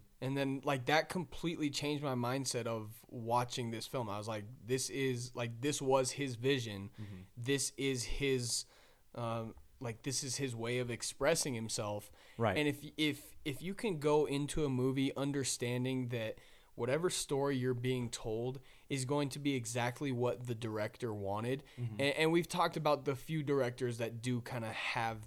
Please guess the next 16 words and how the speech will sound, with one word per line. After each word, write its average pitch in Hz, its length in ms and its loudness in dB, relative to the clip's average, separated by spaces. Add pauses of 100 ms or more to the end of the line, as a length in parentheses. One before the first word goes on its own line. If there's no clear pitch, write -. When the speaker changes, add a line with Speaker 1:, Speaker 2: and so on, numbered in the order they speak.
Speaker 1:
that 107 380 -4
Speaker 2:
That 113 120 0
have 104 280 2
that 95 260 0
Speaker 1:
where 104 180 6
Speaker 2:
clout. 104 140 4
Speaker 1:
they're, 156 300 6
they 151 180 4
have 156 340 2
the 147 100 2
clout 143 420 2
to 135 260 2 (140)
make 151 360 4
whatever 120 300 0
they 107 140 -6
want. 95 240 -6